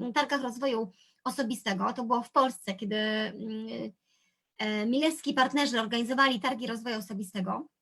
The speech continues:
Zaproszono mnie tam również do wzięcia udziału, miałam swoje stanowisko, miałam swoje przemówienie, e, dwa razy i między innymi tam mówiłam o tej potędze, o tym powerze, o tym, o tej mocy network marketingu, którą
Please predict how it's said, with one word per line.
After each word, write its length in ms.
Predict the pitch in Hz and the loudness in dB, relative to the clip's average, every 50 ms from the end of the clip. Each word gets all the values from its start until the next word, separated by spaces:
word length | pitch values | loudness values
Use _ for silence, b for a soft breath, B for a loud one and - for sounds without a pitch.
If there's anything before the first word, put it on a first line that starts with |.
| _ _ _ _ _ _ _ _ _ _ _ _ _ _ _ _ _ _ _ - - _ | _ _ _ _ _ _ _ _ _ _ _ _ _ _ _ _ _ _ _ -20 -18 _
Zaproszono 460 | - 208 254 247 - 262 - 302 269 254 | -2 0 0 2 0 -2 -4 -2 -2 0
mnie 120 | 254 240 | 0 0
tam 180 | - 254 247 226 | -2 -2 -2 -2
również 260 | 247 254 262 240 220 | -2 -2 -2 -2 -2
do 80 | 240 | -4
wzięcia 340 | 208 208 233 254 240 254 - | -4 -4 -4 -4 -4 -4 -4
udziału, 340 | 196 240 208 269 277 269 262 | -4 0 0 2 2 2 2
miałam 240 | 254 262 254 247 233 | 4 4 2 2 2
swoje 260 | - - 240 226 220 180 b b b b b b b | -2 -6 -8 -8 -8 -8 b b b b b b b
stanowisko, 800 | - - 311 302 311 247 220 208 185 - - 220 220 262 254 254 | 2 4 6 6 4 2 0 -4 -6 -6 -4 -2 -2 0 0 0
miałam 280 | 262 262 254 247 262 | 2 2 2 2 0
swoje 240 | 254 - 269 254 262 | -2 -6 -6 -6 -6
przemówienie, 580 | 262 - 269 254 254 254 247 240 233 233 240 247 | -4 -4 -2 -2 -2 -2 -2 -2 -2 -2 -2 -2
e, 300 | - 240 240 240 240 233 | -2 -2 -2 -2 -2 -2
dwa 240 | 214 254 269 277 | 0 4 4 6
razy 360 | 220 202 196 185 185 240 - 330 b b b b b b b b b b | 6 6 4 2 0 -4 -6 -8 b b b b b b b b b b
i 220 | 320 311 302 302 | 6 8 8 8
między 280 | 311 359 427 466 - 440 | 8 8 6 4 2 4
innymi 300 | 370 339 339 339 330 320 | 6 6 8 8 6 6
tam 160 | 320 294 277 | 6 6 6
mówiłam 400 | 285 277 233 254 269 247 247 - - - | 6 6 4 2 2 2 2 2 2 2
o 120 | 269 269 | 2 2
tej 360 | 277 - 294 277 285 269 190 | 2 4 6 6 6 6 4
potędze, 680 | - 247 220 185 - 294 285 277 285 277 196 220 - - | 0 -2 -2 0 4 6 6 8 8 6 6 4 2 2
o 80 | 226 214 | 0 0
tym 280 | 180 262 247 247 208 | 2 2 2 4 4
powerze, 600 | 180 240 220 208 220 262 277 269 214 214 202 - | 6 8 8 8 8 6 6 6 4 4 0 0
o 60 | - | 0
tym, 280 | 208 - 233 220 226 190 180 b b b b b b - 214 | -4 -2 -2 0 0 -2 -2 b b b b b b -2 2
o 80 | 269 269 | 2 4
tej 220 | 269 269 233 233 | 6 6 6 6
mocy 340 | 233 254 277 302 294 - 269 | 8 8 6 6 6 4 2
network 320 | 254 254 247 - 254 226 | 4 4 4 2 0 0
marketingu, 540 | 233 214 208 - 220 202 185 269 277 277 285 | 0 0 0 0 0 0 2 2 2 2 0
którą 400 | 285 - - 302 294 294 285 285 | -2 -2 0 2 4 4 2 0